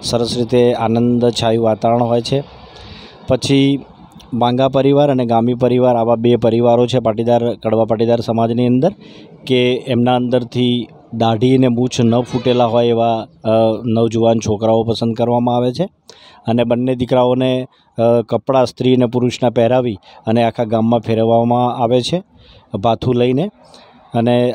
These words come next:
આ જે વર્તારો જોવાનો હોય છે એ વખતે ગામમાં ફેરવી અને લોકો બધા એમના દર્શન કરતા હોય છે. સાક્ષાત, અ, માતાજીનું સાનિધ્ય જાણે કે આપણે એનું દર્શન કરતા હોઈએ એ રીતનો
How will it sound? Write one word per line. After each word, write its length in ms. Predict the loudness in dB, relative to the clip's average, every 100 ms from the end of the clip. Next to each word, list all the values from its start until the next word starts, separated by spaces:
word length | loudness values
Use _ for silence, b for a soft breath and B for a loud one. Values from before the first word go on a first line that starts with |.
| -4
આ 120 | -6
જે 300 | 0 2 2
વર્તારો 540 | 2 0 0 0 0 0
જોવાનો 400 | 0 2 0 0
હોય 160 | -2
છે 160 | 0 0
એ 100 | 2
વખતે 500 | 0 0 0 0 -2 -8 -8
ગામમાં 340 | -4 -2 -2
ફેરવી 400 | -2 -4 -2 -2
અને 360 | 0 0 -2 -2
લોકો 300 | -2 0 0
બધા 220 | 0 2
એમના 220 | 0 0
દર્શન 360 | 0 -2 -2 -4
કરતા 280 | -4 -4 -2
હોય 160 | -2
છે. 120 | -2 -2
સાક્ષાત, 580 | -4 -4 -2 -2 0
અ, 580 | -2 -4 -12 -2 2 2
માતાજીનું 560 | 2 -2 -2 0 0 0
સાનિધ્ય 640 | -2 -2 -2 0 2 2
જાણે 340 | 0 -2 -2 -2
કે 120 | -2
આપણે 300 | -2 0 0
એનું 180 | 2 0
દર્શન 340 | -2 -2 -2
કરતા 280 | -4 -4 -4
હોઈએ 320 | -2 -2 -2
એ 20 |
રીતનો 400 | -2 -2 -2 -2